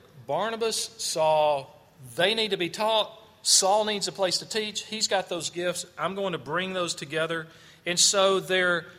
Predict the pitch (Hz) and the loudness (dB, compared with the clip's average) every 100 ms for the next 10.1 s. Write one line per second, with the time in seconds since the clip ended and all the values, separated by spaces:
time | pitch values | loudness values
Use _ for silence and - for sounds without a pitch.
0 | - - 185 202 226 233 226 - 202 - | -20 -2 0 2 4 4 4 0 -6 -2
1 | 214 208 214 214 226 254 120 92 - 123 | -2 -2 -4 -2 -2 -2 -6 -10 -20 -6
2 | 147 240 269 247 - - - 156 - 180 | 2 4 4 2 -4 -16 -8 -2 0 0
3 | 175 139 117 143 202 208 - 147 165 185 | 0 -2 -6 -2 -2 -2 -8 -4 -2 0
4 | 170 139 107 - - - _ _ - 160 | 2 0 -2 -14 -20 -20 _ _ 2 4
5 | 170 254 294 247 226 226 202 185 185 - | 6 4 4 2 4 6 6 6 4 2
6 | 185 165 170 139 135 131 127 - - - | 0 2 2 2 -2 -4 -4 -10 -14 -14
7 | - - _ _ _ _ _ - 151 139 | -20 -20 _ _ _ _ _ -8 -6 -2
8 | 156 147 151 131 117 95 - - - _ | -2 0 0 -2 -6 -8 -12 -20 -20 _
9 | 127 131 127 156 151 135 127 123 117 117 | -6 -4 -4 2 2 2 -4 -6 -6 -4
10 | 110 | -6